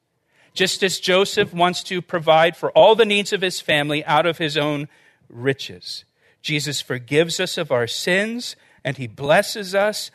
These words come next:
and he provides for us by his grace. So verse twelve, "And behold,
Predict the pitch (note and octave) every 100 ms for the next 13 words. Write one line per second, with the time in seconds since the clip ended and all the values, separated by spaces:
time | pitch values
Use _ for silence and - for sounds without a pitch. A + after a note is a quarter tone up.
0 | _ _ C#3+ C3+ D3 - C#3+ C3+ C3 C3+
1 | B2+ - - G2+ F2 E2 - - - _
2 | _ _ _ _ _ G#2+ G#2 A2+ A#2+ A#2
3 | G#2+ E2+ - - - _ _ _ _ _
4 | _ _ _ _ - E3 F3 F3 - -
5 | E3+ B2 F#2+ - _ _ _ _ _ D3+
6 | E3 E3 D3 G#3 E3+ B2 D#3+